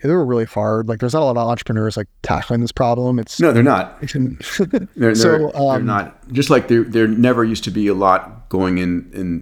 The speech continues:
Speaker 2: building the space industry, right? There was just the government that did it, or in this case,
Speaker 1: Yep.
Speaker 2: you know, G M made giant robots for building cars. Um,
Speaker 1: Yep.
Speaker 2: do you come from a family of entrepreneurs? What was it that gave you that entrepreneurial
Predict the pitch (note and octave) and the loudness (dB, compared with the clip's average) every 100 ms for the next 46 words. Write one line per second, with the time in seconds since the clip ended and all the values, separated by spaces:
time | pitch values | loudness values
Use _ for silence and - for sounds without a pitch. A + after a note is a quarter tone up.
0 | - G#2 F2 F2 F2 - - - - - | -8 -2 -2 -2 -6 -10 -16 -20 -12 -2
1 | B2+ - A2 E2 - E2+ E2 F2 F2 F2+ | 2 4 2 -4 -6 -8 -4 -2 -2 -4
2 | E2+ E2 - F#2 - - D2+ D2+ F#2 F2 | -4 -6 -2 -2 -2 -10 -10 -2 0 0
3 | E2+ D#2 D2 - D#2+ D#2 D2+ D2 - D#2+ | -2 -6 -10 -10 -10 -6 -6 -6 -10 -10
4 | D#2 D#2 D#2 E2 - A#2 G#2+ G2 - D#2 | -8 -6 -6 -6 -6 0 0 0 -6 -8
5 | C#2+ F2+ F#2 F2 F2 - E2 D#2+ D#2+ E2 | -6 -4 -2 -2 -4 -8 -8 -8 -8 -6
6 | E2+ D#2+ - D#2+ D2 D2 - - - D#2+ | -4 -4 -6 -6 -4 -4 -4 -10 -8 -8
7 | D2 B1 A#1 _ - - - - B2+ A2 | -10 -12 -14 _ -20 -20 -20 -4 2 2
8 | D2 D#2+ - - - - _ _ F2+ G2 | 2 -2 -10 -18 -20 -20 _ _ -4 0
9 | A2+ G#2+ - _ - A#2 B2 B2+ C3 F3 | 0 0 -4 _ -6 2 4 4 0 0
10 | F3+ D#3+ D#3 E3+ F3 D#3 D3+ D#3 E3+ D#3+ | -2 0 -2 -2 -2 -2 -4 -6 -6 -4
11 | E3 F3 F3 B2+ C3 D#3 D#3 C#3+ C#3 A#2 | -2 -2 -4 0 2 4 2 0 0 -2
12 | - A#2+ A#2 A#2 G#2+ A2 G#2+ - - G#2 | 0 -2 0 2 0 -2 -8 -10 -8 -2
13 | G2+ F#2 D#2 | 0 -2 -4